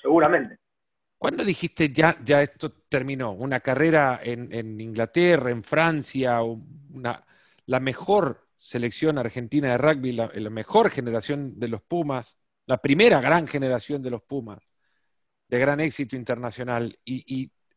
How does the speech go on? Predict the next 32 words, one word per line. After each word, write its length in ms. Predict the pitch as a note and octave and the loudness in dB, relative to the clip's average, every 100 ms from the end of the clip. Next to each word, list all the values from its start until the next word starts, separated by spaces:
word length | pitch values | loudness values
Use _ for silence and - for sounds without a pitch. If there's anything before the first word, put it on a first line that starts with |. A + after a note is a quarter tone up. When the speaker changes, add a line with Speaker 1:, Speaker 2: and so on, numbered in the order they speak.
| _ _ | _ _
Speaker 2:
cómo 260 | F#3+ C#4 | -4 -2
llega, 420 | A3 G#3 D#3 D3 - _ _ _ _ _ _ _ - _ | 0 2 4 2 -2 _ _ _ _ _ _ _ -16 _
llegaste 300 | B2+ F#3+ - | 0 0 0
al 40 | A2 | -2
Salón 240 | A2+ C#3 | -2 -2
de 60 | B2 | -2
la 100 | G#2 | 4
Fama 340 | F#3+ G#3+ D3 | 6 6 2
por 160 | D3 - | 0 -2
todo 240 | E3+ E3 | 0 2
lo 140 | C#3 - | 2 -2
que 80 | B2+ | -6
hiciste? 560 | - B2+ - F#2+ D#2+ _ _ _ _ _ _ _ | -4 -6 -6 -14 -14 _ _ _ _ _ _ _
Pero 140 | D3 D3 | -6 -6
¿en 100 | C#3+ | -4
qué 160 | C4 | -4
momento 420 | C#4+ G#3 A#3+ - | -4 -2 -4 -4
llegás 360 | F3 D#3+ D3 - | -2 -2 -4 -4
y 60 | D#3+ | -6
decís, 380 | - F3 - _ _ | -4 -10 -12 _ _
"Ya 120 | - F3 | -10 -10
está, 320 | - F2+ - _ _ _ _ _ _ _ _ | -12 -16 -18 _ _ _ _ _ _ _ _
se 200 | - B2 | -12 -6
terminó"? 540 | - C3 C#3 C3+ A2 - | -4 -4 -4 -4 -6 0
¿Qué 120 | G3+ | 4
le 140 | A#3+ | 6
ganó? 460 | F3+ C#3+ C3 G#2+ - _ _ _ _ _ | 6 4 2 -2 -8 _ _ _ _ _
Eh, 120 | - | -12
se 140 | - B2+ | -8 -4
te 140 | C#3 | -2
que-, 260 | D3+ D3 _ - | -2 -6 _ -20
eh, 520 | D#3+ - - _ _ | -18 -18 -20 _ _